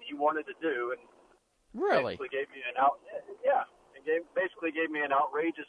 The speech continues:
Speaker 1: quote for the labor. And then,
Speaker 2: Oh.
Speaker 1: uh, you know, I had Culligan come out, and they gave me a quote, and, uh, it's,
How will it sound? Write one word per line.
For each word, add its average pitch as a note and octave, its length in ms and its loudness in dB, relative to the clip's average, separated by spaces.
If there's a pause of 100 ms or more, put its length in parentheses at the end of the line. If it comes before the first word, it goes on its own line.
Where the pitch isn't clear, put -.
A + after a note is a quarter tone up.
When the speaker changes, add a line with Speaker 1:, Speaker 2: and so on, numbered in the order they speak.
Speaker 1:
quote - 400 2 (880)
for D3+ 220 4
the B2+ 80 -2
labor. C#3+ 480 0 (1600)
And A#2+ 180 -6
then, C3+ 300 0
Speaker 2:
Oh. - 60 2
Speaker 1:
uh, A#2+ 400 2 (1600)
you C3 60 -6
know, C3+ 360 4 (120)
I B2 140 0
had C3+ 220 4 (840)
Culligan D3+ 480 0
come A#2 220 0
out, A#2 280 2 (960)
and A2+ 380 -6 (160)
they B2+ 100 4
gave B2+ 220 -2
me B2 120 -6
a A#2+ 80 -4
quote, B2 440 2
and, A2+ 260 -16
uh, B2 300 -8
it's, B2 100 -10